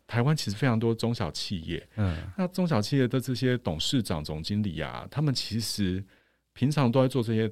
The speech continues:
Speaker 1: 大生意。你以为他们交际应酬都吃很高级的餐厅，对不对？他们其实很多人很爱去找这种很厉害的小吃。
Speaker 2: 嗯，嗯，嗯。
Speaker 1: 所以你会发现在这个豆花摊前面，常常都会有那种黑头车，当年
Speaker 2: 哦。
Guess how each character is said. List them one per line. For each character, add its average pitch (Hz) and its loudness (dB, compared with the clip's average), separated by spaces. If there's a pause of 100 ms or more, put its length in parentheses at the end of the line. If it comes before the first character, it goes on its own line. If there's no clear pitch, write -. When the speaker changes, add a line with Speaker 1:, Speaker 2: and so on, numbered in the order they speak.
Speaker 1:
大 104 2
生 113 0
意。 113 4
你 139 4
以 151 4
为 85 2
他 127 -2
们 104 2
交 110 2
际 110 0
应 104 0
酬 92 -2
都 90 0
吃 107 -2
很 82 -6
高 98 0
级 90 -2
的 80 -4
餐 87 -8
厅， 85 -4
对 87 -4
不 85 -4
对？ - -10
他 156 -2
们 156 2
其 - 0
实 139 0
很 107 0
多 131 4
人 123 4
很 101 -2
爱 113 -2
去 113 -4
找 - -4
这 131 -2
种 90 -6 (400)
很 85 -2
厉 120 0
害 101 0
的 82 -4
小 - -8
吃。 - -6
Speaker 2:
嗯， 80 -4
嗯， 90 2
嗯。 73 -4
Speaker 1:
所 135 4
以 175 6
你 110 4
会 120 2
发 110 0
现 110 0
在 117 2
这 110 -2
个 104 0
豆 113 2
花 104 0
摊 104 -2
前 82 -6
面， 95 0
常 107 -2
常 110 -2
都 117 0
会 117 0
有 87 -2
那 95 -2
种 82 -4
黑 104 0
头 76 -6
车， - -8
当 131 4
年 87 2
Speaker 2:
哦。 95 2